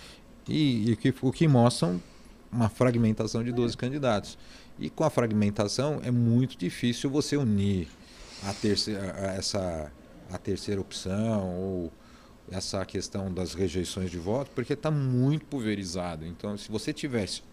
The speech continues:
um candidato que aglutinasse tudo isso,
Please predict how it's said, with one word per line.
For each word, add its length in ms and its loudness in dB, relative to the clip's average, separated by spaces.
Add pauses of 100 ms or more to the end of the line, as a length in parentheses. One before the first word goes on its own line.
(120)
um 160 -2
candidato 560 -4
que 120 -14 (120)
aglutinasse 800 -4
tudo 240 -4
isso, 340 -4